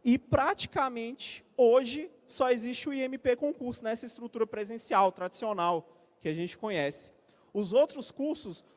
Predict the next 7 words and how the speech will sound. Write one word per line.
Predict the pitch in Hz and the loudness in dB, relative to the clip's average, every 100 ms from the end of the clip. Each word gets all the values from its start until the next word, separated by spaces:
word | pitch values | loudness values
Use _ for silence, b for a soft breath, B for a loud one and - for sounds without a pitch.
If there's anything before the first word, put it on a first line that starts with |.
| b | b
ou | 208 247 | 4 4
eles | 269 240 | 4 -6
estão | 247 - 180 165 - | -8 -4 -4 -4 -6
muito | 196 285 508 - 269 | -2 -2 -2 -2 4
mal | 202 180 | 6 6
das | 180 - | 2 -2
pernas, | - 151 170 208 233 - | -2 -2 -2 -4 -10 -14